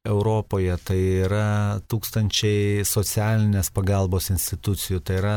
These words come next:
tūkstančiai parapijų, kuriuose Caritas žmonės kasdieną susitinka su vargstančiais, socialiniam problemam, su jų sunkumais, įsiklauso, bando juos suprasti ir taip pat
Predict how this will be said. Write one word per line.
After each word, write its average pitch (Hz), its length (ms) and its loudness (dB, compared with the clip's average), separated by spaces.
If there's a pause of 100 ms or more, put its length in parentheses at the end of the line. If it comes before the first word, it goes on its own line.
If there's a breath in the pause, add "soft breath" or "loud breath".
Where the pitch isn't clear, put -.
tūkstančiai 104 560 -2
parapijų, 104 680 0 (320)
kuriuose 113 800 2
Caritas 110 460 0
žmonės 101 500 0
kasdieną 101 800 2 (240)
susitinka 104 800 0
su 101 480 0 (240)
vargstančiais, 98 560 0
socialiniam 104 720 2
problemam, 87 640 0
su 95 480 0
jų 107 160 2
sunkumais, 104 720 0 (180)
įsiklauso, 104 800 0
bando 101 320 2
juos 104 320 0
suprasti 117 560 0 (260)
ir 95 140 -2
taip 98 240 -2
pat 120 240 0